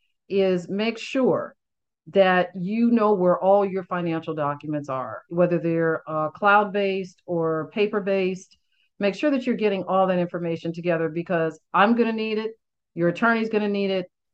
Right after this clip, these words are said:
your coach is gonna need it, everybody's gonna need it to be able to help you. So look within and take care of your paperwork. Those are two things I would say.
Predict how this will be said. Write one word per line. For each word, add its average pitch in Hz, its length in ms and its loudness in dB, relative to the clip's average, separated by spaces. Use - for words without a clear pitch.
your 165 120 -2
coach 254 280 6
is 247 100 0
gonna 226 200 2
need 208 200 2
it, 196 180 0
everybody's 240 400 4
gonna 208 160 -2
need 185 200 -2
it 147 140 -10
to 190 100 -6
be 175 180 0
able 175 260 0
to 175 80 -6
help 170 280 0
you. 147 200 -6
So 165 440 2
look 233 280 4
within 285 500 4
and 180 540 0
take 233 240 -2
care 240 140 -2
of 220 60 -2
your 226 100 -6
paperwork. 151 520 -6
Those 170 200 2
are 170 60 2
two 190 180 -4
things 175 260 -4
I 156 100 0
would 151 140 -6
say. 143 200 -8